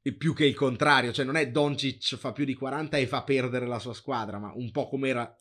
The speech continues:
appunto, come hai detto tu, LeBron con Cleveland. Ecco, la sua squadra fa schifo e perde, quindi lui deve fare più di quaranta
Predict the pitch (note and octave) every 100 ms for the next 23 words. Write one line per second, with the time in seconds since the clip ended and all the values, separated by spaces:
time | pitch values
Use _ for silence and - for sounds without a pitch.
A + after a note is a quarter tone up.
0 | _ G2+ G2+ A#2 G#2 G#2+ G#2+ G#2+ A2+ G#2+
1 | B2+ A2 G#2+ B2 B2+ A#2+ C#3+ C#3 B2+ A#2
2 | A#2 A#2 A2+ A2+ A2+ G2+ - - B2 C#3+
3 | D3+ - G3+ A3+ E3+ - C3+ - - D#3+
4 | D#3 C3 C#3+ C3 A#2 G#2+ A2 - G3 E3
5 | E3 C#3+ C#3 C#3 B2+ A2+ B2 B2 A2 A2+
6 | A2 B2 A#2+ G#2+ G#2 G#2